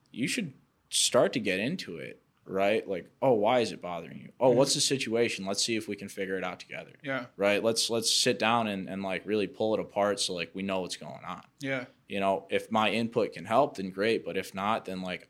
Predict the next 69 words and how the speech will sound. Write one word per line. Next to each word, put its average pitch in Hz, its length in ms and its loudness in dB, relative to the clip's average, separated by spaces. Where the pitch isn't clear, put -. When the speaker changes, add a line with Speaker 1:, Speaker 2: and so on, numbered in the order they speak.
Speaker 1:
I'll 98 160 2
just 98 220 -6
be 98 100 -2
the 90 100 -2
guy 90 200 2
to 85 80 -8
listen 95 340 -6
to. - 100 -14
Like, - 160 -4
that, - 100 -2
Speaker 2:
Yeah. 127 80 0
Speaker 1:
that 101 120 0
can 98 120 -8
listen 98 220 -2
to 95 60 -8
whatever 95 300 -2
you 90 160 -8
have - 140 -12
to - 60 -16
say. - 280 -8
Right? 104 140 2
Like, 95 220 0
I, 120 280 6
I 110 100 4
will 104 120 0
never 113 340 2
be 107 160 -2
that 92 180 0
guy 101 220 0
in 95 60 -6
that 90 120 -8
situation 95 580 -4
where 90 80 -10
it's - 100 -10
just - 200 -6
like, 85 260 -10
"Oh, 156 140 4
you 127 120 2
know, 127 60 0
you 131 140 -2
can 131 100 -4
just 120 180 -2
do 123 120 2
it 95 80 -2
this 113 200 0
way." 50 140 -18
You - 80 -8
know, 95 140 -2
like, 85 160 -6
no, 117 220 2
like, 78 160 -8
if - 220 -6
you 143 140 6
wanna 139 260 6
do 110 220 0
it 110 80 2
a 98 40 0
certain - 320 -6
way 117 380 -4
and 98 120 -8
you're 107 400 2
my 90 80 -12
girlfriend 123 540 2
or - 20 -2
my 90 140 -4
wife 120 380 4
or, 92 100 -8
or 90 160 -12
whatever, 120 540 2